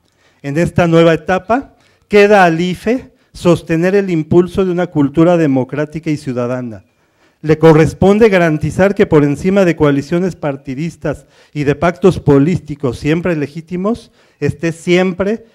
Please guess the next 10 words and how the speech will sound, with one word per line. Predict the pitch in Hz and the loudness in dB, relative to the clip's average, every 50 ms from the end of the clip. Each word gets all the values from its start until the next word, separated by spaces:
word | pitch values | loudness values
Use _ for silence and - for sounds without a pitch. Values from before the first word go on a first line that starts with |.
| _ _ | _ _
el | - 131 127 123 | -6 -6 -4 0
voto | 131 156 165 160 165 - 165 156 | 4 4 4 4 4 2 4 4
libre | 151 147 170 170 160 170 165 | 4 2 2 0 0 0 0
de | 156 151 135 | 0 0 0
los | 131 127 - | -2 -4 -8
ciudadanos | - 131 127 127 131 123 143 160 160 165 175 160 - | -8 -8 -6 -6 -6 -4 -4 -4 -4 -4 -6 -6 -6
y | 156 | -8
el | 135 123 | -8 -8
ejercicio | 123 - - 117 117 - 151 - 160 147 143 | -10 -12 -12 -14 -14 -14 -8 -6 -6 -6 -4
pleno | - 143 147 147 147 151 151 151 | -4 -4 -4 -4 -4 -4 -6 -8